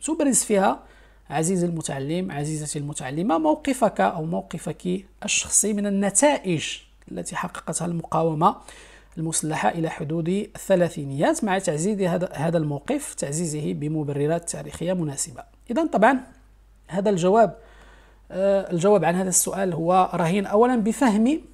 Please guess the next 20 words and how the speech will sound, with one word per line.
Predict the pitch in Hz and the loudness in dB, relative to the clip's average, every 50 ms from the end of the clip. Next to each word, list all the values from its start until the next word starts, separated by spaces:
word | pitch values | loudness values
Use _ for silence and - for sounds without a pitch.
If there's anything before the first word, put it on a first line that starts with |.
| - - - - - - - - - - - - - - - - - - - - | -20 -20 -20 -20 -20 -20 -20 -20 -20 -20 -20 -20 -20 -20 -20 -20 -20 -20 -20 -14
خصائص | - - 190 180 - - 294 302 277 247 - | -6 -2 2 4 6 6 6 4 4 0 0
المقاومة | - 226 220 214 220 - 226 226 220 208 202 | 0 0 0 0 2 2 2 4 4 2 0
المسلحة | 190 180 170 - - 165 170 - - 277 311 | -2 -4 -4 -4 -6 -6 -6 -2 0 -2 -2
ف-، | - - - - - | -2 -6 -18 -10 -2
إلى | 202 196 220 | 2 4 4
حدود | 196 - 202 190 185 - 135 - - | 4 2 -2 -4 -4 -4 -6 -6 -10
الثلاثينيات | - - - 208 202 202 190 196 202 196 196 196 202 214 208 - - | -12 -6 -4 -2 -2 -2 -2 -4 -6 -6 -4 -4 -2 -2 -4 -4 -6
من | 185 175 | -8 -6
الماضي، | 180 185 175 160 120 - - - - - - - - - | -6 -4 -4 -4 -6 -6 -10 -14 -20 -20 -20 -16 -6 -2
من | 190 | 0
القرن | 214 202 - 214 214 208 | 0 2 4 4 4 4
الماضي. | 202 180 160 139 - - - - - - - - - - - - | 4 -2 -2 -4 -8 -12 -20 -20 -20 -20 -20 -20 -20 -20 -14 0
إذن | 208 208 302 | 6 6 8
طبعا، | 294 302 285 185 175 190 277 294 269 240 - | 8 8 4 6 6 6 6 4 0 -6 -6
آه، | 208 208 208 202 | -6 -6 -4 -4
وفق | 202 208 180 - - 202 208 202 196 - - - - - - - - - - - - - - - - - - - | -4 -4 -6 -2 2 4 4 4 4 0 -8 -20 -20 -20 -20 -20 -20 -20 -20 -20 -20 -20 -20 -20 -20 -20 -14 -6
ال-، | 170 175 180 185 180 | -4 -2 -2 0 0
آه، | 180 175 170 156 143 - - 113 104 98 113 - - - - 117 113 117 - - - | 2 0 0 -2 -6 -8 -10 -12 -12 -12 -12 -12 -14 -16 -16 -18 -20 -20 -20 -20 -16
يعني | - 180 160 170 185 | -10 -8 -6 -4 -4
التقسيم | 185 185 - - - - - - 226 220 214 196 165 143 | -6 -4 -4 -2 2 4 6 6 8 6 4 4 0 -6